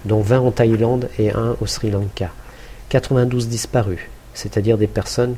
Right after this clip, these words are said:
que leurs proches ont vues disparaître, mais dont les corps n'ont pas été retrouvés. Deux cent quarante-deux blessés et plusieurs centaines de personnes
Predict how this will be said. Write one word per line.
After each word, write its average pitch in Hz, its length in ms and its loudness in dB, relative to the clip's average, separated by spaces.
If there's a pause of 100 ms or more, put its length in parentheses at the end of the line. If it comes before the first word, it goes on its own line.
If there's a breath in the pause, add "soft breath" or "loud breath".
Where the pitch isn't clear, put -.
que - 80 -4
leurs 104 180 0
proches - 320 -2
ont 110 60 0
vues 104 120 0
disparaître, 104 640 -2 (360)
mais 113 80 0
dont 110 120 2
les 107 100 2
corps 107 220 2
n'ont 104 100 0
pas 101 200 0
été 104 200 -2
retrouvés. 95 500 -4 (840 loud breath)
Deux 123 180 4
cent 139 180 0
quarante-deux 120 420 2
blessés 113 440 -2 (340)
et 113 80 0
plusieurs 110 340 -2
centaines 107 440 0
de 104 80 0
personnes 131 480 -2